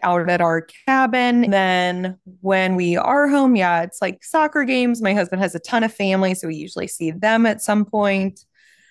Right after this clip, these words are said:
Go up to my parents' house at some point when we can. We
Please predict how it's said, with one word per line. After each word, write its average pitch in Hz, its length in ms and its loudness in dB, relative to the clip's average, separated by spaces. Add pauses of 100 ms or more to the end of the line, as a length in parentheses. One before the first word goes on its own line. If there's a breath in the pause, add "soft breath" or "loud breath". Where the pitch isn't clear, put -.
(200 soft breath)
Go 175 160 0
up 170 140 -2
to - 120 -14
my 156 120 -2
parents' 233 480 -2
house 202 340 0
at 196 160 -6
some 190 280 0
point 185 680 -2
when 190 200 -4
we 185 100 -2
can. 180 680 -2 (480)
We 185 600 -2